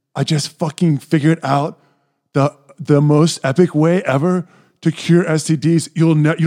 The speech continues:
even have to go to the hospital anymore, dude. Oh my fuck, dude, dude, dude, dude. Can I tell you about it? Hey, let's talk about it at lunch. And I was like, "What? You s-, you solved S T Ds?" He was like,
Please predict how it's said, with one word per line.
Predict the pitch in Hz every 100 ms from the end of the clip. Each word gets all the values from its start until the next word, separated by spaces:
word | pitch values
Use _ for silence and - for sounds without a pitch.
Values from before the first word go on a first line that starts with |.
| 202
even |
have | 196
to | 180
go | 190
to |
the | 156
hospital | 151 160 160
anymore, | 143 139
dude. | 135 156
Oh | 156
my | 151 139
fuck, | _ - -
dude, | 156 131 -
dude, | 180 139
dude, | 175 170
dude. | 165 120 - - - -
Can | 151
I | 156
tell | 160 156 156
you | 180
about | 175 202
it? | 208 - -
Hey, | 165 160 _ 165
let's | 151 180
talk | 175 185
about | 175
it | 170
at | 151
lunch. | 151 139 87 - - _ _ _ _ _ -
And | 123
I |
was | 120 123
like, | 117 -
"What? | 107 135 220 285 - -
You | 160 233
s-, | 233 - _ -
you | 151 _ 165 208 233
solved | 254 196 185
S | 185
T | 196
Ds?" | 156 185 233
He | 165
was | 139
like, | 143 131